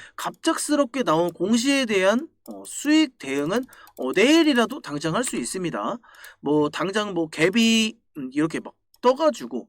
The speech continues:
여기서부터 밀고 내려가는 그런 부분이 아니다라고 하면, 음, 충분하게 요 고점에 물려 계신 분들이 아니다라고 하면 충분하게 수익으로 대응은 할 수 있을 거다. 자, 이런 물적 분할은 악재라고 볼 수 있기 때문에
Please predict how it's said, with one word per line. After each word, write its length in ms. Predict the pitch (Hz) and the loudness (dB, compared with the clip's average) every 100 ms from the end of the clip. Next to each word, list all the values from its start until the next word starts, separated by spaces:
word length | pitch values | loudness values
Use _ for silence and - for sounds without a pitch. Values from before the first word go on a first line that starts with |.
| - | -4
여기서부터 500 | 147 214 240 226 233 | 0 2 0 -2 -2
밀고 240 | 147 170 | 0 0
내려가는 560 | 156 127 185 180 165 135 - - | 0 0 0 0 -2 -4 -8 -20
그런 560 | - 196 269 302 302 202 | -6 4 8 8 8 2
부분이 500 | 151 180 190 214 226 - | -4 -6 -2 0 0 -2
아니다라고 800 | 120 151 214 214 202 151 110 120 | -4 -2 0 4 4 4 -2 0
하면, 300 | 208 190 - _ _ _ - | 0 0 -8 _ _ _ -14
음, 120 | 135 | -12
충분하게 640 | 156 233 233 202 185 247 175 | -6 -2 2 2 2 2 2
요 100 | - | 0
고점에 640 | 160 160 240 220 254 294 - | -4 0 2 4 4 2 -2
물려 340 | 147 185 208 | -2 0 0
계신 260 | 180 185 156 | 0 -4 -4
분들이 400 | 151 165 165 - | -4 0 0 -2
아니다라고 800 | - 143 233 247 247 233 226 147 | -2 0 0 2 2 2 0 -2
하면 240 | 196 269 285 - - | 2 2 0 -8 -12
충분하게 640 | - 311 320 311 277 254 | -2 2 4 4 4 2
수익으로 800 | 247 - 302 302 247 170 139 175 - | -2 0 0 0 0 -4 -4 -8 -8
대응은 500 | 143 151 156 226 254 - - | -4 -2 0 -2 -2 -8 -12
할 160 | - 277 | -6 -4
수 180 | - 170 | -2 -4
있을 240 | 120 185 | -4 -6
거다. 260 | 147 110 - - - - - | -6 -10 -12 -18 -20 -16 -2
자, 100 | 165 | 2
이런 260 | 202 254 | 6 6
물적 480 | 165 226 220 320 262 | 4 -2 2 0 0
분할은 600 | 269 254 247 240 254 - - | 0 2 4 6 4 2 -2
악재라고 800 | 254 339 - 302 302 269 247 | -2 -2 0 4 6 6 4
볼 180 | 185 160 | -2 -4
수 120 | 160 | -2
있기 320 | 196 127 226 233 | -2 -2 -4 -2
때문에 600 | 214 143 147 208 160 | -2 -4 -2 0 -2